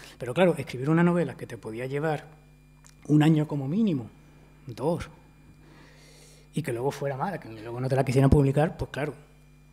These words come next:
yo necesitaba pagar las facturas, ¿no? Entonces, eh, llegó un momento en el que ya estaba bien económicamente y me decidí a escribir una, una novela, porque la, la que tú has citado, la de La hormiga,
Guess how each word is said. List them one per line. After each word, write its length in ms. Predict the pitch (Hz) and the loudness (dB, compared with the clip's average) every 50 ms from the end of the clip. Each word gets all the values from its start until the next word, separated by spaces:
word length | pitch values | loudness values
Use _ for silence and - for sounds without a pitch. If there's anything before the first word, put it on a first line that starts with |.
| _ - - - - - - - _ - - - - - - - - | _ -20 -20 -20 -20 -20 -20 -20 _ -20 -20 -20 -20 -20 -20 -12 -8
yo 420 | 135 135 123 120 120 127 139 165 175 | -8 -6 -6 -6 -6 -4 -4 -2 -2
necesitaba 680 | 180 156 - 165 147 147 143 151 165 175 185 196 196 - - - - - - - - - - _ - | -2 -2 -2 -2 -4 -2 0 0 0 0 -2 -4 -6 -12 -18 -20 -20 -20 -20 -20 -20 -20 -20 _ -10
pagar 260 | - 127 123 127 131 | -8 -6 -4 -4 -2
las 120 | 139 131 | -2 -2
facturas, 480 | - 151 151 - 156 151 147 131 117 117 | -2 -4 -6 -6 -10 -12 -12 -12 -12 -12
¿no? 240 | 139 170 226 240 220 - - - - - - - - - - - - - - | -10 -10 -10 -12 -14 -16 -20 -20 -20 -20 -20 -20 -20 -20 -20 -20 -14 -8 -2
Entonces, 540 | 139 135 131 147 160 151 185 185 190 190 - - | 0 4 8 8 8 8 6 4 0 0 -2 -4
eh, 840 | 156 147 139 139 135 135 131 131 131 127 123 123 120 123 120 120 120 117 - - - - - - - - - - - - - - - - - - - - - | -2 0 0 0 0 0 -2 -2 -4 -4 -4 -4 -4 -2 -2 -4 -4 -6 -8 -14 -20 -20 -20 -20 -20 -20 -20 -20 -20 -20 -20 -20 -20 -20 -20 -20 -20 -12 -8
llegó 200 | - 139 135 147 | -6 -4 0 4
un 60 | 151 | 6
momento 280 | 160 180 208 208 202 185 | 8 10 10 10 8 6
en 60 | 165 | 2
el 100 | 139 127 | 0 -2
que 80 | 127 | -2
ya 80 | 123 131 | -4 -4
estaba 520 | 139 - - 147 147 143 143 139 151 - - - - - - - - | -2 -2 -2 0 0 0 -2 -4 -8 -10 -16 -20 -20 -20 -20 -16 -12
bien 460 | 151 131 156 151 156 156 165 170 156 | -10 -8 -6 -4 -2 -2 -2 -4 -4
económicamente 840 | 147 151 - 139 147 147 151 147 160 151 165 170 170 160 165 190 214 | -4 0 2 4 6 6 6 6 6 8 8 10 10 8 8 4 0
y 80 | 190 160 | 0 0
me 100 | 151 147 | 0 0
decidí 300 | 139 131 - 135 123 131 | 0 -2 -4 -6 -6 -6
a 40 | 139 | -6
escribir 340 | - - 143 139 139 135 | -6 -8 -8 -8 -8 -8
una, 300 | 135 135 135 131 135 131 | -8 -8 -8 -8 -8 -10
una 220 | 135 139 139 131 135 | -10 -10 -8 -4 -4
novela, 360 | 135 135 139 151 147 156 196 - - - - - - | -2 -2 -2 -4 -4 -6 -10 -14 -18 -20 -20 -12 -10
porque 280 | 147 131 - 131 127 | -10 -8 -6 -6 -6
la, 320 | 120 120 123 117 117 117 120 | -6 -8 -8 -10 -10 -12 -12
la 100 | 123 - | -12 -12
que 100 | 127 113 | -10 -8
tú 80 | 135 | -8
has 60 | 127 | -6
citado, 340 | - 170 160 175 170 165 165 | -6 -4 -2 0 0 2 2
la 100 | 160 147 | 2 0
de 60 | 139 | 0
La 80 | 131 127 | -2 -4
hormiga, 400 | 127 120 123 135 143 160 175 214 | -4 -2 -2 0 0 0 -2 -4